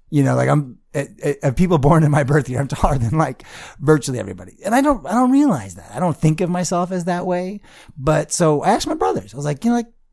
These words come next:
"What, what are your experiences?" And so my older brother, oddly, he, he does think of himself as kinda large. He doesn't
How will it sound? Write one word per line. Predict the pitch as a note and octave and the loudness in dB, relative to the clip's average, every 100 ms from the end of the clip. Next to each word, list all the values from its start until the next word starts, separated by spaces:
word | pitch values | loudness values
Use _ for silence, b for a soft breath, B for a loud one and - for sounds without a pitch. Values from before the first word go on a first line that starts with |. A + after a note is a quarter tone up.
| - | -18
"What, | - F#4+ - - | -12 -12 -12 -16
what | - - | -10 -4
are | |
your | - F#3+ | 0 -2
experiences?" | - A#2 G2+ - F#2+ - B B B - | -4 -6 -6 -10 -14 -18 B B B -2
And | E3+ F3+ | 0 0
so | E3 | 0
my | F3+ | 2
older | A#3 C4+ | 2 2
brother, | F#3 C3 C3 | 2 0 0
oddly, | B2+ C3+ C3+ | 0 -2 -2
he, | C#3 F#3+ | -2 -2
he | G#3 | 0
does | G3 A3+ G#3+ | 2 2 0
think | G3+ E3+ | 0 0
of | D#3 | 2
himself | D#3 - C3+ C#3 | 2 2 0 -2
as | |
kinda | B2+ C#3 C3+ | -2 -2 0
large. | A2+ A2 B2 A#2+ | 0 -2 -4 -4
He | |
doesn't | C3 C3+ C3 | -2 0 -2